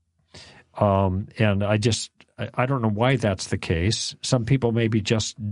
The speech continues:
exactly the opposite. But I have heard it from enough people to know that, that, uh, this happens, which means then that our feelings, whatever they happen to be at any time,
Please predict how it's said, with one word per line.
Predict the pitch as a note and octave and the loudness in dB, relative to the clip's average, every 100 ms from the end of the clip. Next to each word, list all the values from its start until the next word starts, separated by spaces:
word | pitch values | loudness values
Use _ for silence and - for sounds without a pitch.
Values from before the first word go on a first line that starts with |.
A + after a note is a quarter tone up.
| G#2 _ _ | -10 _ _
exactly | A#2 G#2 G#2 B2+ C#3+ C3+ A2 | -2 2 4 2 2 0 2
the | F#2+ | 2
opposite. | G2 A#2 A2 - - - - _ _ _ _ - _ _ - | 2 0 -2 -2 -6 -10 -18 _ _ _ _ -20 _ _ -6
But | A2+ A#2 | -2 2
I | A2+ | 2
have | A#2 C#3 A#2+ | 4 2 2
heard | C3 A#2 | 2 2
it | G#2 | 0
from | A2 G#2+ | -2 0
enough | G#2 G2 - | 0 0 -2
people | G#3 A3+ G2+ F2+ | -2 0 0 -2
to | - A#2 | -2 0
know | A2 G#2 G2+ | 0 0 0
that, | G2 F#2+ - - - - - | 0 -2 -10 -20 -20 -20 -4
that, | A2+ G2 F2+ - - G#2 | 0 2 0 -6 -4 0
uh, | F#2+ F2+ F2 E2+ E2+ _ _ _ _ _ - | 2 2 2 0 -4 _ _ _ _ _ 0
this | B2 - | 0 2
happens, | C#3 D#3+ A2 F#2 F#2 | 0 0 0 -2 -2
which | - C3+ B2+ | -2 -2 0
means | D#3 A#3+ A#3+ B2 | 2 2 0 0
then | F#2+ F2+ G2 | 0 0 -2
that | F#2+ A2+ G2+ - _ _ _ _ _ - | 0 0 0 -4 _ _ _ _ _ 0
our | C#3+ F#3+ | 2 2
feelings, | G3 - G3 A3 D#3+ F#2 F2 | 0 -2 0 2 2 0 -2
whatever | B2 B2+ C3+ D3+ | 0 2 2 2
they | C3+ | 2
happen | B2+ - A2 | 0 -2 -2
to | |
be | A2 G2 | 0 0
at | |
any | G2 F#2+ F#2 | 0 0 0
time, | G2 D#2+ D#2+ F#2+ | 0 0 0 -4